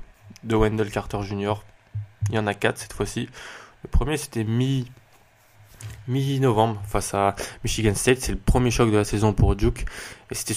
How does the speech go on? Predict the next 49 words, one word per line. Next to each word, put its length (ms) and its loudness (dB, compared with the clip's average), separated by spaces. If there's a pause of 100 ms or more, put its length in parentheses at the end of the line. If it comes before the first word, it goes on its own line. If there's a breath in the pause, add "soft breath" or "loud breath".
mais 80 2
c'est 140 -2
surtout 240 2
un 20 4
match 220 2
en 40 0
fait 160 -2
où 40 -2
Marvin 340 2
Bagley 380 2
s'est 160 -4
blessé. 360 -2 (300 loud breath)
Il 60 -12
s'est 100 -2
blessé 300 2
à 20 4
l'œil 220 2
tôt 180 4
dans 80 4
le 80 4
match 320 2
et 140 -2
donc 260 2
on 80 2
a 80 2
eu 140 2
Wendell 580 -2
Carter 300 0
Junior 420 -2 (100)
en... 160 -6
dans 200 0
un 20 4
rôle 240 4
majeur 520 0 (840 loud breath)
dans 120 4
la 100 6
raquette 380 2
des 100 0
Blue 180 2
Devils, 440 -2 (320 loud breath)
surtout 340 2
dans 140 0
son 160 -4
duel 140 -4
face 180 0
à 120 -6
Jaren 320 0
Jackson 360 -6
Junior. 340 -10